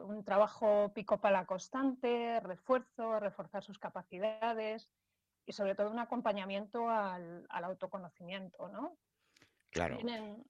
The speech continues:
Speaker 1: vienen de esa situación, ¿no? De una situación muy complicada que, que al final las anula, las invisibiliza y al final nuestro trabajo es un poco eso, hacer, eh, bucear en su historia, ¿no? En su historia de vida y visibilizar aquellas,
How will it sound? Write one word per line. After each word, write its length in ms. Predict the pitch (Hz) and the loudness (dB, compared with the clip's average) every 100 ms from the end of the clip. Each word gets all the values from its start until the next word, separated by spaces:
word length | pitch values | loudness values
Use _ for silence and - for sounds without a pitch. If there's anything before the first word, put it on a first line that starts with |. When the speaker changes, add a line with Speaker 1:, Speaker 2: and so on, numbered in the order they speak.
| - - | -20 -20
Speaker 1:
vienen 400 | 247 220 220 240 | -6 0 2 4
de 80 | 226 | 2
esa 160 | 226 | 0
situación, 680 | 226 233 202 180 220 208 196 | -6 -4 -4 -4 0 0 -2
¿no? 140 | 247 | -6
De 80 | 226 | -6
una 160 | 202 202 | -6 -8
situación 480 | 196 202 196 220 208 | -6 -8 -6 -6 -4
muy 320 | 214 233 220 | -4 -2 -2
complicada 720 | 226 214 208 202 214 220 220 | -2 -4 -6 0 2 2 0
que, 500 | 214 202 - 202 - | -4 -10 -10 -16 -16
que 100 | - | -14
al 80 | 185 | -14
final 380 | - 190 196 202 | -14 -14 -10 -8
las 240 | 196 - | -8 -8
anula, 420 | 185 220 233 202 202 | -6 -2 2 2 0
las 240 | 196 - | -6 -10
invisibiliza 840 | 214 196 - 196 214 226 226 233 - _ _ _ - | -8 -8 -8 -4 -2 -2 -2 -2 -6 _ _ _ 4
y 60 | |
al 80 | 202 | 4
final 220 | 208 196 | 4 4
nuestro 300 | 233 226 254 | 6 8 8
trabajo 480 | 240 220 220 - 254 | 12 12 10 10 8
es 180 | 247 - | 8 4
un 120 | 196 | -2
poco 460 | 220 - 233 208 180 | 0 4 6 6 2
eso, 380 | 220 - 202 | 0 -2 0
hacer, 500 | 170 185 196 196 196 - _ _ _ _ _ | 0 -2 2 4 2 -6 _ _ _ _ _
eh, 760 | - 208 208 208 202 208 202 196 | -4 0 2 4 4 2 2 2
bucear 580 | 175 220 220 196 220 220 | 2 2 6 8 6 4
en 180 | 214 208 | -4 -6
su 160 | - | -6
historia, 540 | 208 - 247 262 262 226 | -6 2 4 6 4 2
¿no? 160 | 285 | -2
En 60 | 285 | -4
su 120 | - | -8
historia 360 | 202 196 196 196 | -4 0 4 6
de 100 | 196 | 6
vida 340 | 214 226 233 | 2 0 0
y 60 | 214 | 0
visibilizar 840 | 190 - 196 196 180 - 208 202 | -6 -8 -10 -8 -10 -4 0 0
aquellas, 800 | 190 202 185 196 190 190 185 - | -2 -4 -4 -2 -2 -6 -10 -18